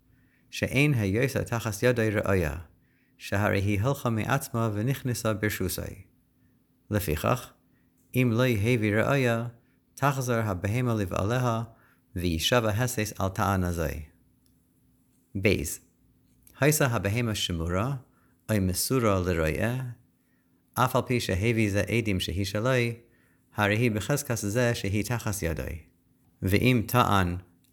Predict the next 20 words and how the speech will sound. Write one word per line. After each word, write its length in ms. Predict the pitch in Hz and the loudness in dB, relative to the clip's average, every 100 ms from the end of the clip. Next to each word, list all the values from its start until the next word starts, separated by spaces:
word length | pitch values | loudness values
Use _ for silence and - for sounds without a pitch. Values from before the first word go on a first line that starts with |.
| 120 | 0
"אתה 220 | 127 - 117 | 0 2 0
מכרת, 480 | 101 117 123 - 85 80 90 _ | 0 2 2 2 -4 -4 -8 _
או 60 | 117 110 | 2 4
נשאת 440 | 92 85 85 85 120 | 2 0 -2 0 0
לי", 340 | 127 143 143 - _ _ _ _ _ _ _ - | 0 0 -2 -8 _ _ _ _ _ _ _ -4
ישב 360 | 98 - 143 | -2 2 4
התופס 640 | 143 110 98 139 120 107 135 | 4 0 0 0 0 0 -2
הסס 420 | 135 113 113 - | 0 0 0 -4
שהיא 280 | - 95 101 | -6 -2 -2
שלו, 260 | 98 107 123 117 113 - _ _ 98 | -2 2 2 2 -2 -8 _ _ -8
ויפטר. 680 | 95 98 95 87 - - - - _ _ _ _ _ _ _ _ _ _ _ _ _ _ 120 | -2 -2 0 -4 -2 -8 -10 -18 _ _ _ _ _ _ _ _ _ _ _ _ _ _ 2
ג' 40 | 87 76 - _ _ _ _ _ _ _ - | 2 -2 -8 _ _ _ _ _ _ _ -6
לפיכך, 640 | 98 87 80 120 127 - _ _ _ _ _ _ 123 | -4 -2 0 -2 -2 -8 _ _ _ _ _ _ 0
מי 120 | 139 | 0
שתפס 560 | 165 156 143 139 123 | 0 -2 -2 0 -2
בהמת 400 | - 95 127 123 | -2 0 0 0
חברו 460 | - 101 92 113 92 92 | 0 0 2 2 0 -4
שהייתה 440 | 87 92 120 - | -4 -2 -2 -4
שמורה 500 | - 95 117 120 92 - - | -4 -2 2 2 2 -2 -14
או 60 | _ | _